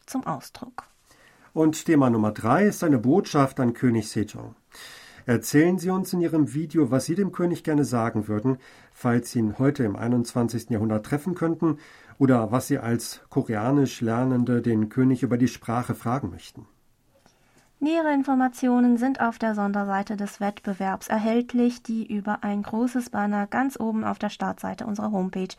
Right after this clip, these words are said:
Speaker 1: verlinkt ist. Ihr Video können Sie noch bis zum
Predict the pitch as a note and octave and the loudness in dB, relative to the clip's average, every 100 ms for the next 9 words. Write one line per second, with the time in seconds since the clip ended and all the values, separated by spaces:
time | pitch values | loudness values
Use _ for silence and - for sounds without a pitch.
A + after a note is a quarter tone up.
0 | - _ - C4 G#3 F#3 F#3 - F#3 F3 | -20 _ 0 2 2 0 -2 -4 -8 -8
1 | - - - - - _ _ _ - C#4+ | -12 -20 -20 -20 -20 _ _ _ -4 -2
2 | D#4+ F4+ F4+ F#4+ A#3 A#3+ B3 B3 B3 A#3 | 0 2 2 0 -2 0 0 0 0 2
3 | A#3 A#3+ - - C4+ D4 - - C#4 C#4 | 0 0 -8 -4 -2 -4 -10 -8 -4 -2
4 | C#4 C#4 | -2 -4